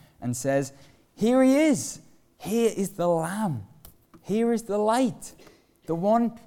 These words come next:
you've been waiting for, the one who will take away the sin of the world." The very purpose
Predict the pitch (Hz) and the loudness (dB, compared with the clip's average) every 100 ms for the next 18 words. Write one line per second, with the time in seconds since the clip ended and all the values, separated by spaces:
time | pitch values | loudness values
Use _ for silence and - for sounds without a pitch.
0 | - 143 214 214 196 180 190 208 208 185 | -12 -2 -2 -2 -6 -4 -4 -4 -6 -8
1 | 156 127 123 165 202 190 170 160 - 202 | -4 -4 -2 -2 -2 -4 -6 -10 -10 -8
2 | 214 - 165 165 175 190 160 101 - - | -8 -8 -8 -6 -4 -2 -4 -6 -12 -20
3 | _ - - - 165 175 160 117 - - | _ -18 -14 -14 -10 -8 -6 -8 -10 -20
4 | - 139 - 131 123 147 175 113 101 - | -18 -16 -12 -10 -6 -6 -8 -10 -14 -20
5 | _ _ _ _ _ _ _ _ _ _ | _ _ _ _ _ _ _ _ _ _
6 | _ _ _ _ 123 120 156 226 247 - | _ _ _ _ -8 -6 -4 -4 -6 -6
7 | 180 175 196 - 113 95 - | -4 -2 -2 -6 -12 -12 -18